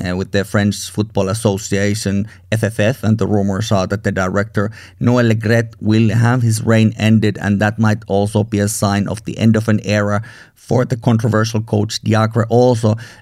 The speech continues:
And one name that has been mentioned to take over from her, should that happen, is our P S G coach, Gerard Brecheur. I need to emphasize this is a lot of speculation now at this point, but our P S G isn't spared from this controversy as the women are having something of a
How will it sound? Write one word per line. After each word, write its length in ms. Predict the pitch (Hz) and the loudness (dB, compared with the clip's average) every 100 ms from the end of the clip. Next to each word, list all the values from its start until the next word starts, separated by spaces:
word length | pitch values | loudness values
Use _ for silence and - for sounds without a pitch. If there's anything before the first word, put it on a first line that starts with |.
| - | -2
And 240 | 139 143 - | -2 -2 -6
one 400 | 135 143 156 151 | -2 0 2 2
name 320 | 139 131 113 | 2 2 2
that 140 | 113 | 2
has 120 | 113 113 | 2 2
been 240 | 110 113 | 2 2
mentioned 460 | 113 113 110 104 110 | 4 4 2 -2 -2
to 80 | |
take 240 | 110 113 113 | 0 0 0
over 440 | 113 127 117 95 107 | 0 2 2 0 -2
from 260 | 113 107 | -2 -2
her, 360 | 113 117 107 113 - _ _ _ 113 | 0 0 0 -2 -6 _ _ _ -6
should 220 | 110 110 | -4 0
that 160 | 113 117 | 0 0
happen, 440 | 120 113 104 107 | -2 0 0 2
is 160 | 110 107 | 0 0
our 160 | 98 | -2
P 200 | - 104 | 0 0
S 100 | 107 | 0
G 160 | 113 101 | -2 -2
coach, 400 | 107 98 92 - - - _ | 0 -2 -2 -12 -20 -20 _
Gerard 380 | - 113 117 113 | 0 2 0 -2
Brecheur. 500 | 107 113 - 50 110 - _ _ _ - | -4 -2 -2 -4 -8 -20 _ _ _ -16
I 240 | - 65 110 | -10 0 2
need 180 | 107 113 | 2 2
to 60 | |
emphasize 480 | 107 107 110 101 110 | -2 -2 -2 -2 -2
this 220 | - 110 98 | -2 -2 -2
is 280 | 98 - _ | -6 -10 _
a 80 | 98 | -2
lot 180 | 101 104 | 0 0
of 80 | 104 | -2
speculation 720 | - 104 107 101 104 107 101 | -2 -4 0 0 0 0 0
now 200 | 101 98 | 2 0
at 100 | 101 | 0
this 180 | 104 110 | -4 -2
point, 360 | 104 104 101 | -2 0 0
but 220 | 104 104 - - - - | -2 -2 -6 -20 -20 -4
our 80 | 120 | -4
P 300 | 113 127 131 | 0 2 2
S 100 | 113 | 2
G 240 | 120 117 110 | 0 0 2
isn't 240 | 110 127 | 0 0
spared 380 | - 117 110 110 | -2 0 0 0
from 200 | 107 95 | -4 -2
this 180 | 110 - | -2 -2
controversy 720 | 110 104 104 98 101 - 98 | -2 0 -2 -2 -2 -2 -2
as 120 | 107 | -2
the 120 | 104 | 0
women 320 | 101 107 104 | 2 4 2
are 100 | 98 | 2
having 360 | 110 104 98 101 | 2 0 0 -2
something 360 | - 143 139 123 | -2 -4 -2 -2
of 140 | 113 | 0
a 120 | 113 | -2